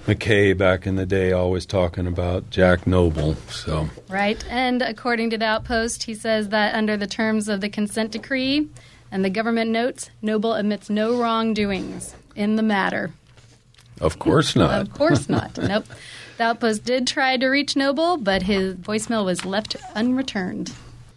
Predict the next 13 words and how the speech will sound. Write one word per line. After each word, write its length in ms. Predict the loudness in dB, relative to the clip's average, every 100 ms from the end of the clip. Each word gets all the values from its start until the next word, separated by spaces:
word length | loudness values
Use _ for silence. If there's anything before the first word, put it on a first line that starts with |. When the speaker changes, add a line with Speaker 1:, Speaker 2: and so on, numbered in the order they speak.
| _ -20 -20 -12
Speaker 1:
Wow. 460 | -6 0 0 0 -4 -16 -20 -20 -20 -12
What 180 | 0 4
else 300 | 8 6 4
we 240 | 2 4 4
got? 320 | 2 -2 -2
Speaker 2:
Well, 720 | 0 2 2 2 2 0 -2
so 760 | -6 -2 0 2 2 2 0 -2 -10 -18 -20 _ _ _ _ -12
we 260 | -2 0 2
have 420 | 2 2 2 2
an 200 | 2 2
issue, 680 | 0 0 2 2 2 2 0
again, 540 | -2 0 2 2 0
with 260 | -2 -4